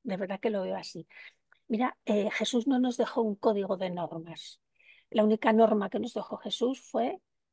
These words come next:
"Ama a Dios sobre todas las cosas y al prójimo como a ti mismo". Y luego nos dejó unas bienaventuranzas que, digamos, no son de obligado cumplimiento, sino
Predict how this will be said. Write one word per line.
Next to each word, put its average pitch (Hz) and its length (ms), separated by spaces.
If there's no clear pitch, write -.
"Ama 220 260
a 196 40
Dios 202 360
sobre 208 260
todas 196 280
las 196 160
cosas 285 480
y 214 200
al 185 140
prójimo 285 680
como 196 220
a 226 60
ti 202 180
mismo". 151 420
Y 247 100
luego 269 180
nos 254 160
dejó 285 300
unas 262 260
bienaventuranzas 277 1160
que, 254 120
digamos, 226 460
no 285 140
son 285 260
de 240 100
obligado 208 400
cumplimiento, 196 880
sino 220 360